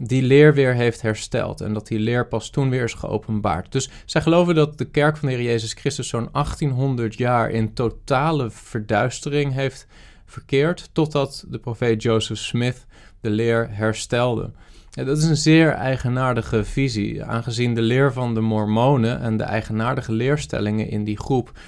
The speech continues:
eigenlijk zodanig afwijken van Bijbels christendom, eh, dat het niet voor te stellen is dat dat oorspronkelijk onderwezen werd door de apostelen. Daar hebben we ook totaal geen reden toe om dat te geloven vanuit vroegkerkelijke geschriften,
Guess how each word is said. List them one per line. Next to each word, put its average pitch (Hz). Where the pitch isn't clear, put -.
eigenlijk 123
zodanig 139
afwijken 117
van 110
Bijbels 107
christendom, 135
eh, 113
dat 117
het 120
niet 131
voor 139
te -
stellen 117
is 110
dat 120
dat 131
oorspronkelijk 127
onderwezen 117
werd 104
door 110
de 107
apostelen. 101
Daar 113
hebben 120
we 120
ook 113
totaal 113
geen 107
reden 131
toe 120
om 110
dat 107
te 107
geloven 117
vanuit 113
vroegkerkelijke 110
geschriften, 151